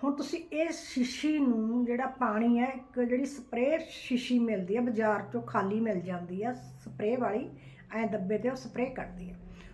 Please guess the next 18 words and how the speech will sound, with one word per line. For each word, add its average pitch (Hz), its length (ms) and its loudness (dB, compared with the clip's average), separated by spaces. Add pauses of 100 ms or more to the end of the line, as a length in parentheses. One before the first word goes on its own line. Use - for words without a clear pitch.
(140)
ਉਹ 320 80 4
ਸ਼ੀਸ਼ੀ 339 400 2
ਲੈ 254 200 2
ਲਓ, - 100 -10 (160)
ਉਹਦਾ 233 120 -2
ਢੱਕਣ 247 360 0
ਖੁੱਲ੍ਹ 254 220 2
ਜਾਂਦਾ, 285 220 2
ਉਹਦੇ 247 260 -2
ਵਿੱਚ 247 180 0
ਪੈ - 220 -2
ਜਾਂਦਾ। 165 240 -8
ਹੁਣ 247 140 -2
ਤੁਸੀਂ 269 240 -4
ਇਸ - 280 -2
ਸ਼ੀਸ਼ੀ 269 340 0
ਦੇ 269 120 2
ਵਿੱਚ 247 280 -2